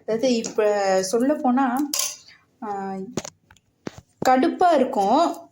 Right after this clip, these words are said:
கடுப்பு தன்மைன்னு சொல்லுவாங்க. ஆ, இது வந்து போட்டோம்னா கடுக்காதுன்னுவாங்க.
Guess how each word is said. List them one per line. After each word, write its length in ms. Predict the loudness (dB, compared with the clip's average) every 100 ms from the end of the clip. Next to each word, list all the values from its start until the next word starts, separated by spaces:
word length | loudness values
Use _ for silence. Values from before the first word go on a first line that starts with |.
| -2
கடுப்பு 320 | 2 2 2 2
தன்மைன்னு 360 | 2 0 0
சொல்லுவாங்க. 560 | 0 0 -2 -4 -6 -8 -12 -20 -14 -14 -14 -12 0 2
ஆ, 160 | 2
இது 240 | 0 0 2
வந்து 220 | 2 2
போட்டோம்னா 580 | 2 2 2 0 2 0 2
கடுக்காதுன்னுவாங்க. 960 | 2 4 2 2 0 2 0 2 0